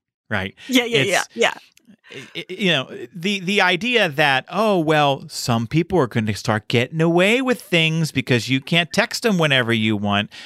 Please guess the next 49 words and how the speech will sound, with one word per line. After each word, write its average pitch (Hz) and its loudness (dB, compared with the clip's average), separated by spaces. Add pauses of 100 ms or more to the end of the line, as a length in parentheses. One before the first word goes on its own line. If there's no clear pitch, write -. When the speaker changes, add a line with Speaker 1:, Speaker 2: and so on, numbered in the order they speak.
(140)
Speaker 1:
We've 202 0
talked 190 2
about 110 0
this 98 -6
on 90 -6
the 85 -10
show. - -10 (260)
Most 156 2
people 143 2
are 120 4
good 113 0
people 110 0
who 98 2
are 95 0
doing 98 0
a 90 -4
good 92 -4
job. 87 -4
And 104 -2
if 101 -4
you 117 2
build 127 4
all 117 4
of 104 -2
your 104 -2
systems 107 -2
around 104 2
assuming 107 2 (320)
that 110 0
people 120 2
are 104 0
bad 107 0
and 104 0
gonna 104 2
get 104 2
away 101 2
with 98 -2
murder, 123 0 (180)
you 127 2
actually 117 0
do 95 -2
more 98 0
harm 90 -2
than 78 -8
good. - -8 (640)
And 139 2
this 196 2
Speaker 2:
Yeah. 202 2
Speaker 1:
whole, 165 4